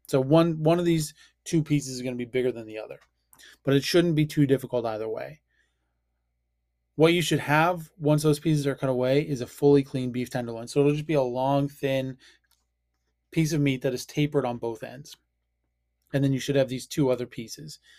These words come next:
um, that are really, really good to eat. Um, you can roast them, you can grill them, you can save them for skewers, anything like that, uh, 'cause they are tenderloin meat. They're really, really good. Now, at this point,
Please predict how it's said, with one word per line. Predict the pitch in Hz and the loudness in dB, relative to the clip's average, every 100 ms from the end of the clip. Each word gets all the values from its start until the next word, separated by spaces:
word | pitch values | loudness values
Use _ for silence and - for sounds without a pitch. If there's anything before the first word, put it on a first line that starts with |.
| _ _ _ | _ _ _
um, | 127 123 123 | -10 -10 -6
that | 123 | -4
are | 117 120 | -4 -4
really, | 127 135 131 123 | 0 2 2 0
really | 117 | -4
good | 110 110 - _ _ _ _ _ _ _ _ - | -6 -10 -12 _ _ _ _ _ _ _ _ -10
to | 139 | -6
eat. | 135 143 139 - _ _ | -2 -4 -6 -20 _ _
Um, | 131 120 120 | -4 -4 -4
you | 139 135 | -4 -4
can | 131 | -2
roast | 127 139 156 156 | 4 6 6 2
them, | 147 135 | -2 -4
you | 113 | -6
can | 117 | -6
grill | 117 139 | 0 2
them, | 135 139 135 - _ _ | 2 2 -2 -10 _ _
you | 123 | -8
can | 120 | -8
save | - 131 | -4 -2
them | 123 | -2
for | 113 | -8
skewers, | 110 - 160 156 147 139 - _ _ _ _ _ | -16 -4 2 4 2 -2 -12 _ _ _ _ _
anything | 139 135 123 127 | -4 -4 -4 -6
like | 117 110 | -6 -6
that, | 120 147 - - | -4 -4 -6 -8
uh, | 123 - | -6 -2
'cause | 139 | -2
they | 127 | 2
are | 131 127 - | 2 0 -4
tenderloin | - 131 127 120 117 | -4 -2 -2 -4 -6
meat. | 110 - | -10 -12
They're | 117 | -12
really, | 117 113 110 | -8 -8 -8
really | 107 | -10
good. | 104 104 156 _ _ _ _ _ _ _ _ _ - | -10 -12 -16 _ _ _ _ _ _ _ _ _ 6
Now, | 151 | 8
at | 147 | 10
this | 190 | 6
point, | 160 160 135 143 | 6 2 2 -2